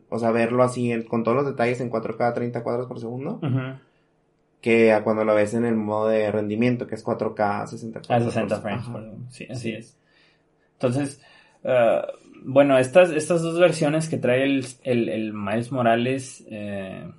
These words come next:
Speaker 2: o estas, estos cambios que te permite hacer, eh,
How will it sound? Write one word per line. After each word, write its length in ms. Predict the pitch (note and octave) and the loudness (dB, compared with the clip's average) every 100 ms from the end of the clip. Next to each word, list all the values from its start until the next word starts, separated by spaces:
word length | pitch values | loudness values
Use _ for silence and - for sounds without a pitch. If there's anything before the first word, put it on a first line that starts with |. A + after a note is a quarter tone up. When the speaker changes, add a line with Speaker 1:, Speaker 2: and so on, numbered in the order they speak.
| - - - | -20 -20 -18
Speaker 2:
o 140 | A2+ A2+ | -8 -6
estas, 360 | - D3 C3+ B2+ _ _ _ | -2 -2 -2 -12 _ _ _
estos 520 | A2+ A2+ C#3+ C3+ - - | -10 -6 -6 -6 -10 -4
cambios 400 | - C3+ D3 D#3 | 2 4 4 0
que 80 | D#3 | -2
te 100 | B2 | -4
permite 400 | A2+ A2+ A#2 B2+ | -2 0 0 -2
hacer, 480 | C3+ C3 C#3 D3 - _ _ _ _ - | -2 4 2 2 -12 _ _ _ _ -2
eh, 420 | G#2+ G#2+ G2+ | 0 2 0